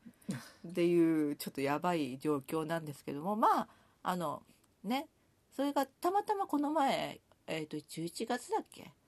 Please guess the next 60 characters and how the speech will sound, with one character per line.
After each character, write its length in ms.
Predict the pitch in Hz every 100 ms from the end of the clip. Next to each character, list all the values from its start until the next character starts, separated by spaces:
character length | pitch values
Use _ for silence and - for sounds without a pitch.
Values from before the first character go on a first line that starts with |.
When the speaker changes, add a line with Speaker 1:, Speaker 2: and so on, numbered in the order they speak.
| -
Speaker 1:
う 40 |
ん。 200 | 160 151
Speaker 2:
あ 80 | 151
の、 260 | 202 214
私、 320 | 165 - - 165
あ 140 | 156
の、 380 | 147 143 143 -
先 240 | - 190 190
輩、 320 | 180 165 - _ _ - -
階 220 | 208 196
段 240 | 185 180 180
も 80 |
好 60 | 185
き 160 | - 151
な、 160 | 131 - _ _
あ 60 | 156
の、 100 | 151
前 180 | 190 151
の 80 |
会 140 | 135 143
社 80 | -
の 60 |
先 200 | 131 143 135
輩 180 | 139 - - 160
の 100 | 156
和 100 | 139
田 100 | 151
さ 140 | 151
ん 60 | 139
と 180 | - - _
Speaker 1:
う 40 | 151
ん。 320 | 156 147 135
Speaker 2:
一 100 | 147
緒 180 | - 147
に、 100 | 139
あ 100 | -
の、 380 | - - - 185 _ _ _ _ _ _
あ 120 | - 139
の、 180 | 131 123 - _ _ _ _ _ _ _ _ -
誰 140 | 165
だ？ 140 | 160 - _ _ _ _ _ _ _ _ _
え 60 | 156
ー 40 |
と、 140 | 151 -
い 100 | 165
た 160 | 233
こ 140 | 233 269
さ 200 | - 226
ん 100 | 214
と、 340 | - 233 302 -
Speaker 1:
う 140 | 151
ん。 20 |
Speaker 2:
い 60 | 143
た 120 | 190
こ 140 | - 180
二 180 | 185
十 200 | 190 139 131
八 300 | 143 - 147
号 160 | - -
さ 140 | -